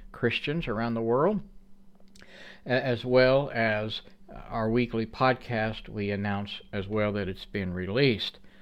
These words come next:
But if you hit that like button, that follow button, uh, you will get that alert as well. Today we're going to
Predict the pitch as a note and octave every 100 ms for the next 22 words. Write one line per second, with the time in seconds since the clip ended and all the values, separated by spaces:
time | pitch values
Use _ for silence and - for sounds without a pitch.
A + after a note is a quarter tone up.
0 | - - - - - A3 A#3 - G3 F3+
1 | F#3+ F#3 D#3 C3 D3 C3+ C3+ - A#2+ -
2 | C#3 E3 A#2+ A2 C#3+ G3 G#3 - A#2+ G2+
3 | G2+ A2 G#2 G#2 G#2 G#2+ - G2 - G#2
4 | G2 G2 F#2 - - - G2+ F#2+ G#2 G2
5 | F#2 F2 G2+ - - - C3+ D3+ D#3 D3
6 | C3+ C3+ B2+ A#2+ A#2+ A2+